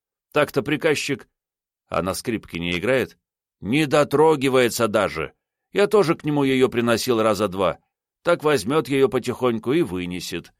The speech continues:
отвечал Захар с улыбкой. «Так пить не прикажете давать?»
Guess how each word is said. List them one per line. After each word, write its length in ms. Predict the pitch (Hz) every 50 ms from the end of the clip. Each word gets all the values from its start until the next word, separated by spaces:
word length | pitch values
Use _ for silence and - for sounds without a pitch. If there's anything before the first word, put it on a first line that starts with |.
| _ _ _ _
отвечал 520 | - 95 - 101 107 98 - 117 110 107
Захар 400 | 87 95 92 82 - 113 123 127
с 120 | 120 - 117
улыбкой. 560 | 107 98 92 - - - - 76 69 - _ _ _ _ _ _ _ _ _ _ _ _ _ _
«Так 340 | 101 107 110 - - - _ _
пить 280 | 139 131 110 - -
не 120 | 110 117 92
прикажете 560 | 95 104 90 - 95 123 139 151 147 - 151
давать?» 440 | 135 139 123 98 82 67 - -